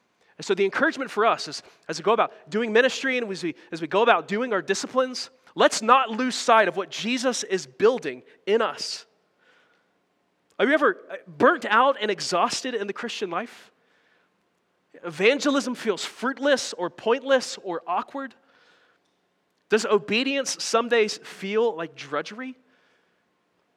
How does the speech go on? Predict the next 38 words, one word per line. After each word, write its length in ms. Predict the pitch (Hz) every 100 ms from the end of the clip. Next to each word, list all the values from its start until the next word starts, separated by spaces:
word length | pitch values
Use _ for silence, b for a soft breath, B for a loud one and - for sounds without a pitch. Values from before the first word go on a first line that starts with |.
| _ _ _ _ _ _ -
Have 140 | - 196
you 60 |
had 100 | 214
a 60 | 220
hard 260 | 175 254 247
time 380 | 220 233 240
some 260 | - 202 220
days 300 | 202 214 214
seeing 460 | - - 190 226 202
the 80 |
beauty 520 | 147 147 175 226 247 185
and 160 | 165
freedom 540 | - - 175 208 220 220
of 160 | 156
holiness? 680 | - 190 254 254 - - - B B B B B _ _ _
Do 100 | 165
the 100 | 214
roots 440 | 185 185 285 - 240
of 160 | 220
your 120 | 202 170
own 260 | 202 254 240
sin 460 | - 214 233 240 165
go 140 | 175
deep 420 | 143 170 196 214 175
and 140 | 165
get 280 | 151 143 131
real 160 | 156 175
stubborn? 480 | - 160 170 185 - b b b b b b _ _ _ _ _ _ _
Does 120 | 208 214
your 80 |
Bible 320 | 175 196 262 247
reading 200 | 233 214
feel 320 | - 175 - -
hollow 560 | - 190 214 233 226
and 240 | 233 151 143
empty 460 | 175 202 220 214
and 180 | 151 143
rote? 380 | 139 175 -